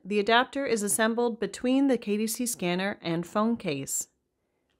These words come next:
It facilitates O T G direct data transfer from the scanner to the phone without the need for a Bluetooth connection.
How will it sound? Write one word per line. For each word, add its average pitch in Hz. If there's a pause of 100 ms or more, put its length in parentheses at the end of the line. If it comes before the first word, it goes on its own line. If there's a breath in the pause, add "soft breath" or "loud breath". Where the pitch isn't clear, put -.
(300)
It 269
facilitates 180
O 196
T 240
G 185
direct 175
data 214
transfer 175
from 233
the 254
scanner 220
to 214
the 233
phone 170 (260 soft breath)
without 196
the 240
need 180
for 214
a 208
Bluetooth 160
connection. 170